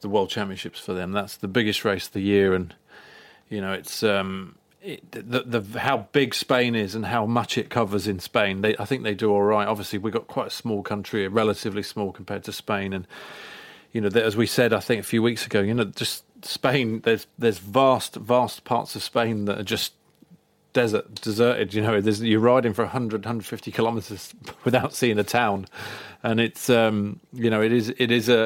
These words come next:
it is a big old place when you're riding around it. But, um, no, I mean, Britain, obviously, success draws the crowds in, and, and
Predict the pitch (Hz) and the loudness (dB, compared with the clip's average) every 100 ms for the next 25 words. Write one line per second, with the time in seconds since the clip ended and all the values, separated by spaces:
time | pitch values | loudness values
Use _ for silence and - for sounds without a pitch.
0 | 113 120 117 110 95 131 117 110 - 123 | 2 0 2 0 0 2 4 2 2 2
1 | 107 - 104 101 104 101 101 107 104 104 | 2 0 2 4 4 4 2 0 2 0
2 | - 113 117 101 - 131 123 127 - 151 | -2 -4 -4 0 2 2 0 -8 -8 2
3 | 135 117 120 117 147 127 - 117 113 - | 4 4 4 2 2 2 2 0 0 -2
4 | 113 - 131 - 147 110 - - - - | -2 -2 0 2 2 2 -6 -10 -18 -20
5 | - 120 107 92 101 - 104 98 - 98 | -4 2 2 2 -4 0 2 0 -2 -4
6 | 95 98 98 95 | -4 -4 -6 -6